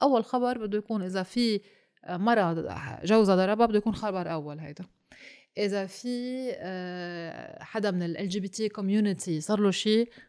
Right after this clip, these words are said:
هيدا بده يكون خبر أول عندي. إذا في عاملة منزلية حدا ضربها، هيدا خبر أول عندي. آه، unless مدري شو قايل ميشيل عون وسعد الحريري، هو اللي بي-، بيمرقوا بلوك تو، بلوك ثري، يعني بآخر النشرة.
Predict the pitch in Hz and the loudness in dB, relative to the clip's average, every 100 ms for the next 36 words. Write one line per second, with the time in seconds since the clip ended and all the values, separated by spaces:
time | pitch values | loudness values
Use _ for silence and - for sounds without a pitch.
0 | _ 226 214 202 208 170 185 170 165 156 | _ 2 4 2 -2 -6 -4 -2 -2 -4
1 | 143 151 139 143 - - _ 196 208 247 | -6 -10 -10 -10 -12 -16 _ -4 0 4
2 | 226 233 226 208 202 185 190 175 170 214 | 6 6 4 4 4 2 2 2 4 6
3 | 208 196 202 202 214 226 - 185 170 151 | 6 6 4 4 4 2 0 -4 -4 -6
4 | 147 135 139 143 156 - _ _ _ _ | -6 -8 -10 -10 -12 -14 _ _ _ _
5 | - - 143 - 233 226 285 349 - 247 | -6 -4 -4 0 4 8 8 8 2 4
6 | 262 - 254 247 269 247 214 196 190 196 | 4 8 10 10 10 8 8 6 6 4
7 | 233 220 226 220 226 214 214 214 220 247 | 4 4 4 2 2 2 2 2 4 6
8 | 262 285 262 240 226 233 208 208 226 220 | 4 4 4 4 4 2 2 0 0 0
9 | 185 196 196 - 208 170 175 - 170 165 | 0 -2 -2 -4 -2 0 -2 -2 -4 -4
10 | 151 147 156 147 - 131 131 117 - 208 | -4 -8 -8 -8 -6 -8 -6 -8 -10 -16